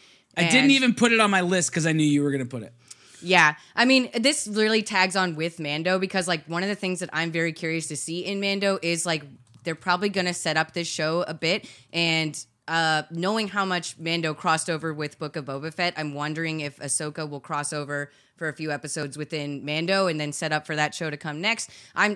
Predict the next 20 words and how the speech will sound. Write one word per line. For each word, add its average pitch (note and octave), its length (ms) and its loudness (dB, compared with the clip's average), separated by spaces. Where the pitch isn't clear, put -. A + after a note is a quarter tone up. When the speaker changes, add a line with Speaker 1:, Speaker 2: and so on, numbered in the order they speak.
Speaker 2:
I'm D#3+ 120 -4
so E3+ 240 -2
excited. C#3+ 480 -2
I, F3 200 0
like, E3+ 220 2
it F#3 160 -4
looks G#3 300 -2
like F#3 200 2
live D#3+ 220 2
action D#3 380 -2
Rebels, F3 400 2
which D#3+ 160 -6
is D3+ 100 -8
my D3 140 -6
favorite F3+ 420 -4
Star E3+ 200 0
Wars E3 220 0
thing F#3+ 240 -4
in F3+ 100 -4
the E3+ 220 -4